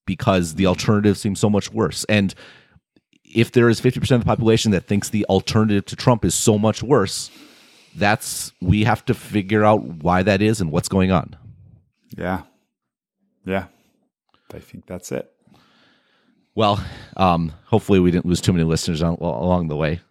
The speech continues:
Speaker 1: Uh,
Speaker 2: Well, <laughs> If they were gonna unplug, you gave them plenty of fair warning right at the start that we were getting into politics, so. <laughs>
Speaker 1: Yeah, and th-, this is, here's the thing. Politics is messy. By definition, trying to understand and get into why people vote for Trump, you are,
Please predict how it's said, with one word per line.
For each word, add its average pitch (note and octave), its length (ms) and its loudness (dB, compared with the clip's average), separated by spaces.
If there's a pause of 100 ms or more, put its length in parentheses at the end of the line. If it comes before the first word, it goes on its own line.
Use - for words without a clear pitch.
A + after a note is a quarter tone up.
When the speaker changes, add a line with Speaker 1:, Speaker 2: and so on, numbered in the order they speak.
(180)
Speaker 1:
Uh, D2 360 -4
Speaker 2:
Well, G#2 340 4 (220)
<laughs> - 220 -12
If - 200 -16
they B2+ 100 6
were A#2+ 80 6
gonna C3 240 4
unplug, A2+ 500 2
you F#2+ 100 -4
gave G#2+ 220 2
them F#2+ 140 -2
plenty A2 340 2
of G2+ 100 0
fair G2+ 220 2
warning F#2+ 380 0
right F2+ 200 2
at D#2+ 100 -6
the F2+ 80 -4
start G2+ 380 0
that F#2 100 -8
we F#2+ 100 -4
were F2+ 140 0
getting F#2 260 -2
into F2 180 -6
politics, E2 640 -6
so. E2 300 -4 (180)
<laughs> G2+ 220 -4
Speaker 1:
Yeah, D#3 140 2
and D3+ 380 0
th-, E3+ 200 -2
this F#3+ 240 2
is, F3 360 -2 (160)
here's G#3 220 0
the F3+ 80 2
thing. - 280 -4 (240)
Politics D#3 500 4
is F#2 160 -2
messy. E2 480 -4 (300)
By A#2 500 0
definition, A2 960 0
trying G2 520 -2
to F#2+ 300 -4
understand F2+ 640 -2
and D#2 80 -6
get D#2+ 100 -6
into E2+ 200 -2
why D#2 100 -4
people D#2+ 220 -6
vote D#2 200 -4
for - 120 -8
Trump, - 340 -4
you F#2 200 2
are, F2+ 200 2